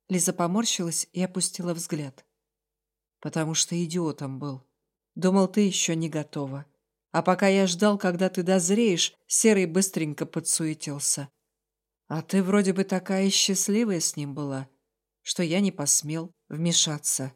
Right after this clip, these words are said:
Лиза накрыла руки Ярослава, покоящиеся на ее лице, ладошками, и медленно кивнула. Обвинять в чем-то Яра сейчас было глупо,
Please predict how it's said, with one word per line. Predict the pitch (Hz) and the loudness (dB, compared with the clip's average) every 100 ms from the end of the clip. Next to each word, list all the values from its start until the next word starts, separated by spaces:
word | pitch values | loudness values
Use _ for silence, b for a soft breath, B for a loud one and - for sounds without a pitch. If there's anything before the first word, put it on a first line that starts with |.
| _ _ _ _ _ _ _ _ _ _ _ _ _ _ _ _ - | _ _ _ _ _ _ _ _ _ _ _ _ _ _ _ _ -4
Лиза | 208 226 220 | 0 2 4
накрыла | 220 214 208 190 185 | 2 2 0 0 0
руки | 196 190 | -2 -2
Ярослава, | 185 185 180 - 214 202 175 _ _ - | -4 -2 -2 -2 -2 -2 -4 _ _ -4
покоящиеся | 185 220 220 202 180 170 185 | -2 2 2 2 -2 -2 -2
на | 175 175 | -2 -2
ее | 170 170 | -2 -2
лице, | 175 - 180 | -4 -2 -2
ладошками, | 175 175 240 - - 175 160 B _ | -2 0 0 -2 -4 -4 -4 B _
и | 180 | -2
медленно | 175 190 214 196 196 | 2 2 4 4 2
кивнула. | 196 185 170 165 143 147 - _ _ _ _ _ - | 0 -4 -2 -4 -4 -8 -14 _ _ _ _ _ -4
Обвинять | 180 190 233 233 196 | -2 2 4 4 2
в | - | -2
чем-то | - 180 165 180 | -4 -2 -4 -6
Яра | 170 190 233 | -2 -2 0
сейчас | 220 - 175 - 208 214 165 | 0 -2 -4 -2 -2 -2 -4
было | 165 175 | -6 -4
глупо, | 170 175 180 175 143 143 | -4 -2 -4 -4 -12 -14